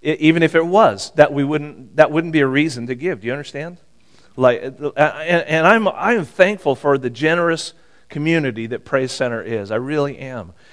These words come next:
And I thank God for that. Now, so why do we gather to discuss money? I think i-, if Jesus were to walk into this room tonight,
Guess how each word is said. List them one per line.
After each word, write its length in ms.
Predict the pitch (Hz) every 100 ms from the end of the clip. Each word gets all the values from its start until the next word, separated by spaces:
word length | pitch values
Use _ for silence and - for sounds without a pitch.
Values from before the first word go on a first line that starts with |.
| _
And 240 | 139 135 -
I 180 | 135
thank 300 | 135 196 202
God 260 | 139 127 123
for 100 | 120
that. 260 | 117 117 127
Now, 220 | 151 - - - _ _ _ _ _ -
so 180 | - 170
why 280 | 160 160 214
do 80 | 226
we 120 | 196
gather 400 | 160 175 180 175
to 160 | - 131
discuss 440 | 135 - 143 -
money? 380 | 139 143 92 85 _ _ - _
I 120 | 160
think 280 | 170 240 247
i-, 200 | - 180
if 140 | 165 127
Jesus 460 | 147 233 247 240
were 140 | 196 190
to 80 | 160
walk 360 | 151 170 170
into 200 | 170 170
this 220 | 156 147
room 200 | 143 143
tonight, 480 | 139 120 117 117 -